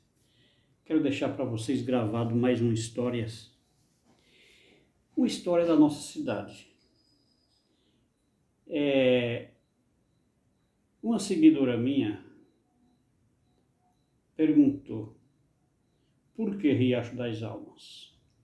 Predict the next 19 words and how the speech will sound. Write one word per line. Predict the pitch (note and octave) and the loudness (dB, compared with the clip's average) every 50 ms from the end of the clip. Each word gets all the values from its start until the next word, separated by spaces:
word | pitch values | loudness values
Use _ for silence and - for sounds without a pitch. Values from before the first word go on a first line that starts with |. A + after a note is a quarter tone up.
| _ _ _ | _ _ _
que | _ C3+ | _ -6
é | C3 | -4
a | B2+ | -2
nossa | B2+ C3 B2+ - - B2 | -2 -2 -2 -4 -8 -12
cidade | - - - - A2+ G#2+ G#2 G#2+ - - - - - - - _ _ _ _ _ _ _ | -14 -14 -12 -12 -12 -12 -12 -12 -14 -16 -18 -18 -20 -20 -20 _ _ _ _ _ _ _
é | - | -16
Riacho | G#2+ A2+ B2 B2 A#2+ A#2 - - | -10 -8 -8 -6 -8 -8 -10 -12
das | A#2+ A#2+ A#2+ A2+ A2+ | -12 -10 -10 -8 -8
Almas. | A#2 G2+ - - - - - - - - - _ _ _ _ _ _ _ _ - | -10 -10 -12 -14 -18 -20 -20 -20 -20 -20 -20 _ _ _ _ _ _ _ _ -4
Eu | G#3+ F#3+ | -4 -4
fazendo | - - F#3+ D#3+ C3+ C3+ C#3+ C3+ B2+ | -2 -2 -2 -2 0 2 2 4 4
um | A#2+ A2 G#2 G2+ | 4 2 0 0
vídeo, | G#2 B2 B2+ A2+ G#2+ G#2+ G#2+ G#2+ - - - _ _ _ _ _ _ _ _ _ _ | 0 0 -2 -2 -2 -6 -10 -10 -12 -16 -20 _ _ _ _ _ _ _ _ _ _
essa | - - - | -20 -18 -16
semana | - - B2 A#2 A2+ A2+ C3 C#3+ C3 A#2 A2+ | -14 -10 -8 -6 -4 -4 -2 -2 -4 -4 -4
eu | A#2 A2+ A2+ | -6 -8 -8
postei | - C#3+ C#3 C#3 - - C3+ B2+ | -8 -8 -8 -8 -8 -8 -6 -6
um | A2+ A2 G#2+ | -4 -4 -4
vídeo | A2+ C3+ D3+ C#3 A#2+ G#2+ - | -4 -4 -4 -4 -4 -8 -12